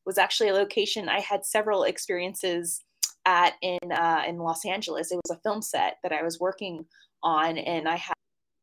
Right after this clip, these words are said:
had some very unexplained experiences while working on that set. All I can say is that Jack Oz investigated this property, uh, two years ago, so <laughs> he can,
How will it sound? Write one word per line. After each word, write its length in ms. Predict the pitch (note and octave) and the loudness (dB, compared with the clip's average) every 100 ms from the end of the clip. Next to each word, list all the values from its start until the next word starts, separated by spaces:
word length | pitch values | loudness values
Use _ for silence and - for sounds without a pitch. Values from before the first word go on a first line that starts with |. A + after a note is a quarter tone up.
| - | -2
had 140 | F3 | -2
some 320 | - F#3+ E3+ E3 | -2 -4 -2 2
very 320 | F3+ F3 - F#3+ | 4 4 2 0
unexplained 680 | F3+ F3+ F#3 F#3 - G#3+ | 0 -2 -6 -6 -4 -4
experiences 600 | G3 A3+ A3 - F3+ E3 F#3+ | -4 -4 -6 -2 -2 -2 -2
while 200 | E3 E3 | 0 0
working 580 | F#3+ - E3+ D3 E3 - - - _ | 0 -2 -4 -8 -12 -20 -20 -20 _
on 160 | F3+ F3 | 0 2
that 240 | D#3 - | 0 -2
set. 320 | - A3 - - - _ _ _ _ _ - F3+ - _ _ _ _ - | 4 6 6 2 -20 _ _ _ _ _ 4 4 4 _ _ _ _ 6
All 60 | F#3+ | 8
I 80 | G3 | 8
can 180 | C4 | 4
say 280 | F#3 G3 F#3 | 2 6 6
is 100 | F#3+ | 6
that 240 | G3 E3+ - | 6 4 4
Jack 320 | F3+ E3+ - | 2 2 2
Oz 160 | E3 E3+ | 6 6
investigated 640 | A3 F#3+ - F#3+ F#3+ G3+ G3+ | 4 0 0 -2 0 0 -2
this 140 | F#3+ - | -6 -2
property, 760 | - F#3+ - G#3 G#3 A#3 C#4+ - - - - | 4 4 4 0 2 0 -2 -6 -18 -4 4
uh, 200 | G3 F#3+ | 6 6
two 180 | F#3 - | 2 -2
years 300 | G3 F3+ F#3+ | 2 4 4
ago, 420 | F#3 F#3 F3+ G3+ | 4 6 8 6
so 480 | B3+ - G#3 F#3+ G3+ D5 | 4 6 6 8 8 6
<laughs> 120 | C#5 - | 0 -2
he 180 | A3+ - | -2 0
can, 500 | C4 A#3 G#3+ A3 | 2 2 0 -6